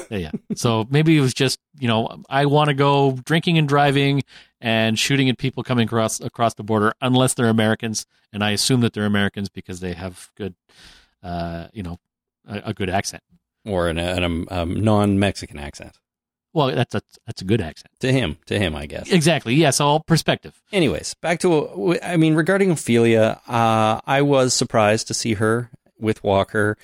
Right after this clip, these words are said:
Speaker 2: I do kind of feel like she was just a bit of a pawn in this, in all this, all the goings-on of these episodes. She was traded a couple of times. She went back and forth a couple of times. She was used by Walker to deliver the anthrax.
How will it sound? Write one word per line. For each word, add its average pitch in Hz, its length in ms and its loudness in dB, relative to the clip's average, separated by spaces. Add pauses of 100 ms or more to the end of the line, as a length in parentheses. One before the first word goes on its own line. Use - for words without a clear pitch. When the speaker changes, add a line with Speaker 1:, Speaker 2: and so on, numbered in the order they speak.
(520)
Speaker 2:
I 147 140 -2
do 208 280 2
kind 143 360 0
of 123 60 -4
feel 120 260 0
like 107 260 0
she 104 400 -4
was 95 840 0 (300)
just 107 180 -6
a 135 40 -2
bit 110 160 2
of 95 100 2
a 90 80 2
pawn 95 680 0 (300)
in 101 160 -4
this, 95 340 -2 (140)
in 110 140 -4
all 98 160 2
this, 104 340 0 (340)
all 101 140 0
the 104 80 0
goings-on 98 640 2
of 92 100 -2
these 101 180 0
episodes. 107 640 -2 (440)
She - 180 0
was 98 160 2
traded 127 420 2
a 120 60 2
couple 120 340 -2
of 113 100 0
times. 113 380 0
She - 140 -6
went 85 240 -4
back 82 220 -8
and 87 100 -10
forth 117 280 0
a 117 80 -8
couple 113 280 -6
of 104 100 -8
times. 107 320 -2
She - 180 -4
was 90 220 0
used 110 500 4
by 98 160 -2
Walker 95 440 0
to 87 120 -18
deliver 92 380 0
the 87 140 -2
anthrax. 101 640 -2